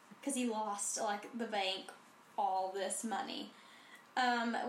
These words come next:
well, basically, the townspeople felt bad for him, and they just truly thought that he just made this awful mistake. And so they just devised this plot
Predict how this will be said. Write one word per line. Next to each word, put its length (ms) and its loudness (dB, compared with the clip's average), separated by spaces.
well, 100 0
basically, 480 2
the 120 0
townspeople 760 0
felt 320 0
bad 320 2
for 120 0
him, 440 0
and 520 0
they 240 4
just 220 0
truly 320 2
thought 360 2
that 280 2
he 60 -4
just 400 -4
made 220 -2
this 160 -2
awful 340 2
mistake. 720 0
And 200 6
so 480 4
they 200 6
just 340 -2
devised 560 4
this 160 0
plot 500 2